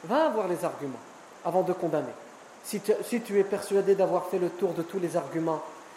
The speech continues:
de tous les dalils, et d'être convaincu, permets-toi, tu peux te parler. Mais si tu sais,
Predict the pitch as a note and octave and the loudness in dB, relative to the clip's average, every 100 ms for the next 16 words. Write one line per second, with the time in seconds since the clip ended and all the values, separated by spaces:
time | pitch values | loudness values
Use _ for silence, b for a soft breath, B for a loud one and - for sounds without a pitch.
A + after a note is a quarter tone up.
0 | - E3+ E3+ G3 F3+ F3 E3+ E3 C#3+ - | -8 -6 0 4 6 6 4 2 -2 -10
1 | - - E3 F3 - F3+ E3+ E3 D#3+ D4 | -16 -8 -2 0 0 -4 -2 -2 -2 -4
2 | D4 - - D4 B3+ A3+ - E3 C4 A#3+ | -6 -12 -2 4 6 4 2 -2 -2 -4
3 | A#3+ F3+ D3 C3 - - - F3 E3 A3 | -2 -2 -2 -8 -12 -18 -6 -4 -2 -4
4 | - F#3+ - A3+ | -6 -8 -2 0